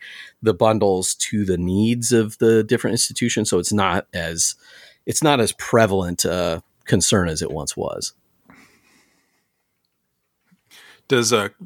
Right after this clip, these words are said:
Speaker 2: especially now with, you know, contagions being particularly important to all of us, the ability for it to be cleaned, uh, or maintained have any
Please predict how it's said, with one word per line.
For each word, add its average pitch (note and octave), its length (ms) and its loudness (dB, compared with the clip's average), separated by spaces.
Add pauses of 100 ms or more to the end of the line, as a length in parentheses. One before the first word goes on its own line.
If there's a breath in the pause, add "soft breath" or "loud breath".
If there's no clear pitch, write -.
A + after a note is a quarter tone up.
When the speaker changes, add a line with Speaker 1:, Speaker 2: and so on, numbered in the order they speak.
(180)
Speaker 2:
especially B2 540 0
now A2+ 300 4
with, A2+ 360 -2 (140)
you B2+ 100 -4
know, F#2 180 -6 (320)
contagions F#2+ 600 -2
being F#2 240 -4
particularly G#2 460 0
important G2 340 0
to E2+ 40 0
all F#2 160 2
of E2+ 60 -4
us, F2+ 220 -2 (380 soft breath)
the B2+ 180 4
ability A#2 380 4
for A#2+ 220 4
it A2 80 -8
to - 80 -4
be G2+ 220 -2 (100)
cleaned, A2 640 0 (340)
uh, A#2 400 0
or G#2+ 480 0 (120)
maintained B2 540 2
have B2+ 180 2
any A#2+ 360 2